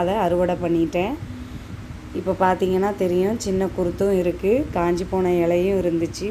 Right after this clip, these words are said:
முதல்ல பார்க்கும்போது. இப்போ நான் அதை நல்லா எடுத்து மண்ணெல்லாம் நீக்கிட்டு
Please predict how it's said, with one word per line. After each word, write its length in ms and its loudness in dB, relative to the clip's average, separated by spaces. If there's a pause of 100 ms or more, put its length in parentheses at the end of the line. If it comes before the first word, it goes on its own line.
முதல்ல 260 -2 (120)
பார்க்கும்போது. 520 -4 (1200)
இப்போ 180 2 (140)
நான் 220 2
அதை 140 4 (140)
நல்லா 280 2 (200)
எடுத்து 340 0 (1700)
மண்ணெல்லாம் 580 4
நீக்கிட்டு 500 0